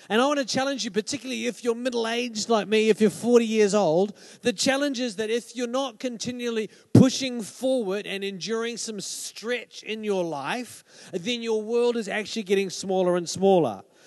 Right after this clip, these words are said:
It's not more and more comfortable, it's just smaller and smaller. And the reality is, I think if we're following Jesus, if we pray to prayer like, "Jesus,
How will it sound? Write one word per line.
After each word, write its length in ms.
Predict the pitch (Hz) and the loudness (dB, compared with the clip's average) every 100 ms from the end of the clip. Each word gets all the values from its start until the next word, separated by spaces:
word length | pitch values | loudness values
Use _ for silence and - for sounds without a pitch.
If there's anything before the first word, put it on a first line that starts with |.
| - | -2
It's 180 | 185 202 | 0 0
not 220 | 240 214 | -2 -2
more 200 | 220 220 | -2 -2
and 80 | 202 | -4
more 120 | 190 | -8
comfortable, 600 | 165 220 226 - 180 190 | -8 -12 -12 -8 -6 -4
it's 160 | 175 151 | -6 -6
just 240 | 190 175 | -4 -2
smaller 480 | - - 175 175 165 | -4 -2 0 2 2
and 140 | 156 147 | -2 -4
smaller. 580 | - 170 185 143 104 - - - | -2 2 2 2 -2 -12 -20 -6
And 180 | 190 214 | -4 -2
the 80 | |
reality 360 | 202 220 254 254 | -2 -2 -2 -2
is, 100 | 208 | -4
I 260 | 190 226 262 | -2 0 0
think 280 | - 214 | -4 -8
if 180 | 208 - | -8 -8
we're 140 | 208 180 | -10 -10
following 480 | 240 233 247 240 | -10 -6 -6 -8
Jesus, 400 | 180 214 202 196 | -8 -8 -8 -8
if 160 | 185 - | -10 -8
we 80 | 185 | -8
pray 240 | - 202 | -8 -10
to 80 | 196 | -10
prayer 260 | 160 202 202 | -12 -12 -10
like, 220 | 196 165 | -10 -10
"Jesus, 640 | 165 220 196 208 214 185 | -8 -6 -4 -4 -4 -6